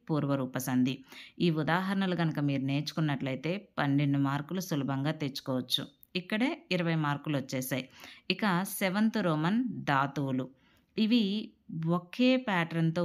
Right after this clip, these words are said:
ఉండేటువంటి ధాతువులు ఇచ్చారండి. చాలా సులభం. ఇవి కనుక మీరు నేర్చుకుంటే త్రీ మార్క్స్ అనేటువంటివి వస్తాయి.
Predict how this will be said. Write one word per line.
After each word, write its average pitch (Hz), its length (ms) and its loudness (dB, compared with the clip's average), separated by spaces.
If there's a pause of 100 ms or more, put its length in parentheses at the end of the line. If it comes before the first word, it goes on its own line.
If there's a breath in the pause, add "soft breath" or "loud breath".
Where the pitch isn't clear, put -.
ఉండేటువంటి 147 580 0
ధాతువులు 139 400 -2
ఇచ్చారండి. 131 520 -2 (300)
చాలా 156 400 0 (140)
సులభం. 147 420 0 (460 loud breath)
ఇవి 185 180 0
కనుక 180 220 0 (100)
మీరు 165 200 -2
నేర్చుకుంటే 151 540 -2 (360)
త్రీ 190 120 0 (140)
మార్క్స్ 160 300 0
అనేటువంటివి 139 580 -2
వస్తాయి. - 320 -6